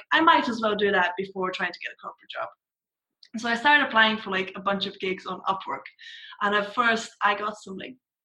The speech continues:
pretty low paid ones. I think I wrote a blog post for, like, two bucks because I was just so <laughs> excited that this existed that, like, I had no idea <laughs> what you could do. I was like, "You pay me two dollars for, like, words?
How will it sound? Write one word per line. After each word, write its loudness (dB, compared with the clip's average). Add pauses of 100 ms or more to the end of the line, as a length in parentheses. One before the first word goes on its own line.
(140)
pretty -2
low -2
paid -2
ones. 0
I -4
think -4 (140)
I 0
wrote -2
a -6
blog 2
post -4
for, -14
like, -14
two -4
bucks -6 (460)
because 4
I 8
was 4
just 4
so 10
<laughs> 10
excited 4
that -2
this 0
existed 0
that, -4
like, 4
I 8
had -2 (140)
no 0
idea 0 (100)
<laughs> -2
what 2
you -2
could -4
do. -2
I -2
was -8
like, -4 (600)
"You -8
pay 0
me 0
two 0
dollars 2
for, -12
like, -6
words? 4